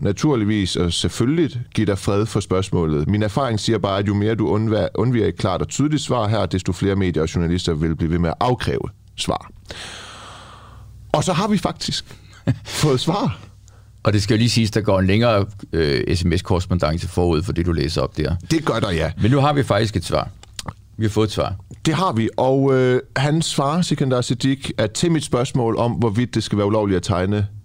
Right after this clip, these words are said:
Speaker 1: Muhammed-tegningerne, og jeg citerer, "Nej, selvfølgelig ikke," siger han. Så nej, selvfølgelig skal det ikke være ulovligt at tegne Muhammed-tegningerne. Vi må så sige, at det betyder, at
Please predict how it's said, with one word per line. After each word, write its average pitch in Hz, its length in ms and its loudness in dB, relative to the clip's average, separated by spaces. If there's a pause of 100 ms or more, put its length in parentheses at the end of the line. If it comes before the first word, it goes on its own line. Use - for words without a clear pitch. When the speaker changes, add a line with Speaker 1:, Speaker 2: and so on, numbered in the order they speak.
(460)
Speaker 1:
Muhammed-tegningerne, 117 920 0 (540)
og 101 100 2
jeg 98 100 2
citerer, 143 440 0 (840)
"Nej, 98 260 0
selvfølgelig 101 540 0
ikke," - 160 -8 (340)
siger - 220 -6
han. - 80 -18 (320)
Så 127 180 0 (1160)
nej, 156 300 2
selvfølgelig 165 600 2
skal 131 220 0
det 123 120 0
ikke 127 280 0
være 92 160 2
ulovligt 87 600 -2
at 95 60 0
tegne 69 340 -2 (160)
Muhammed-tegningerne. - 520 -4 (760)
Vi 104 320 4
må 151 160 4
så 143 180 0
sige, 147 420 2
at 117 180 -2
det 127 100 2
betyder, 117 580 0 (100)
at 107 320 -2